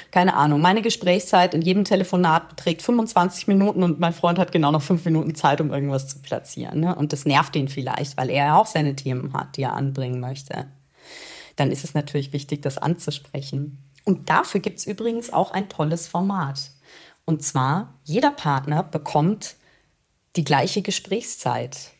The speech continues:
Also man kann tatsächlich sagen, das Gespräch gestalten wir jetzt mal so,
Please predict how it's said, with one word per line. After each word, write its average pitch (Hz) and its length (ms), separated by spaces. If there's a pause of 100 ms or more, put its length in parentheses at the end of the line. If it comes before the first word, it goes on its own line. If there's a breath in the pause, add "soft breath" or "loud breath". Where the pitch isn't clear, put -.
(120)
Also 151 180
man 170 160
kann 190 180
tatsächlich 196 540
sagen, 185 540 (540 soft breath)
das - 160
Gespräch - 520 (280)
gestalten 160 360
wir 170 80
jetzt - 180
mal 139 100
so, 160 440